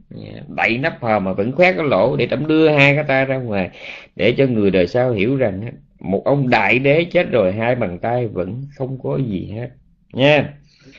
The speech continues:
Thứ hai, cái người khiêng hòm cho Trẫm phải là mấy cái ông thầy thuốc, rồi để cho đời thấy rằng á, thầy thuốc giỏi cỡ nào cuối cùng cũng phải khiêng xác bệnh nhân mà đi chôn nha." Cái điều thứ ba đó là bao nhiêu châu báu tùy tán không nên bỏ trong hòm mà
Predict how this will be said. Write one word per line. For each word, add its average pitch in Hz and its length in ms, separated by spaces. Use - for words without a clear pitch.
Thứ 160 160
hai, 135 340
cái 220 120
người 156 300
khiêng 175 360
hòm 127 320
cho 147 160
Trẫm 143 240
phải 151 140
là 131 120
mấy 135 200
cái 185 140
ông 139 260
thầy 101 160
thuốc, 170 360
rồi 98 100
để 113 160
cho 135 80
đời 110 280
thấy 143 220
rằng 110 300
á, 135 140
thầy 107 200
thuốc 170 220
giỏi 127 300
cỡ 127 200
nào 113 360
cuối 147 280
cùng 95 240
cũng 120 160
phải 123 120
khiêng 147 400
xác 170 360
bệnh 123 200
nhân 131 260
mà 98 80
đi 90 240
chôn 117 220
nha." 107 400
Cái - 120
điều 135 200
thứ 180 140
ba 156 580
đó 165 160
là 127 220
bao 135 300
nhiêu 151 300
châu 151 160
báu 147 240
tùy 127 260
tán 147 260
không 151 260
nên 143 480
bỏ 101 220
trong 139 220
hòm 107 300
mà 92 80